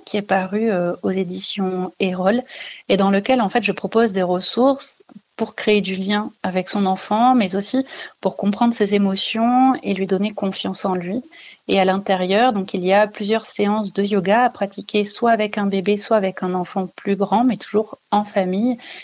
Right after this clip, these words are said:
et également donc de relaxations qui sont écrites, mais qu'on peut également écouter grâce au Q R code.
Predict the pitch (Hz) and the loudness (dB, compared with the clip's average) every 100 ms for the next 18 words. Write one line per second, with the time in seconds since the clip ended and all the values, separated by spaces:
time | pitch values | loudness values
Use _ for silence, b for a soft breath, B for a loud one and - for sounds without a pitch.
0 | B 202 208 190 190 226 233 190 175 220 | B 2 4 4 2 2 2 0 -2 0
1 | 226 214 190 - 196 - 254 262 - 214 | 2 2 0 0 -4 0 -2 -2 -6 -2
2 | 196 190 - 269 - - 208 196 196 233 | -2 -2 -4 -4 -4 -8 -6 -6 -2 0
3 | 214 196 202 214 202 - 202 220 214 185 | 2 2 0 0 -2 -6 -2 0 2 -2
4 | 180 196 - 196 185 - - 185 | -2 -8 -6 -4 -4 -6 -10 -10